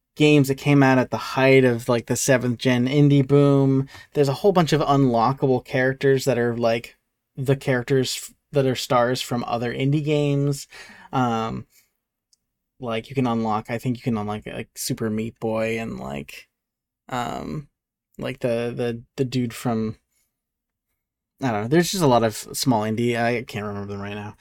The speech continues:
But, I don't know. The game is a neat, like, auto runner, um, where you have to sort of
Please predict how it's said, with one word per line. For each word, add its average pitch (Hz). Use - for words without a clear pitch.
But, 147
I 196
don't 233
know. 156
The 139
game 240
is 208
a 196
neat, 180
like, 131
auto 165
runner, 190
um, 123
where 127
you 135
have 139
to 147
sort 131
of 113